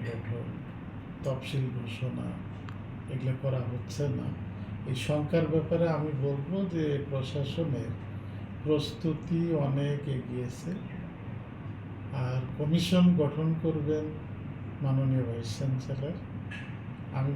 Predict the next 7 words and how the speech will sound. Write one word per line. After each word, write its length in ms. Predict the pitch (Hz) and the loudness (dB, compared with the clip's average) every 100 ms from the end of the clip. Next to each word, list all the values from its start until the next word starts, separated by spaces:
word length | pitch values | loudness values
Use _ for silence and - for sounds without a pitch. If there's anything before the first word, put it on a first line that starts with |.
| 127 | 0
বিশ্বাস 340 | 131 - 151 - - | -2 0 0 0 0
করি 200 | 165 202 147 | 2 2 2
যে 100 | 151 139 135 | 2 4 4
উনি 220 | 131 131 127 120 - - - - - - - | 4 2 2 -2 -6 -8 -8 -8 -8 -6 -2
ঢাকা 340 | 127 127 135 131 127 123 123 117 | 0 0 0 2 2 0 -2 -2
গেছেন 420 | 127 - 151 151 147 | -2 -2 -2 0 0
আজকে, 340 | 131 - - | -2 -4 -2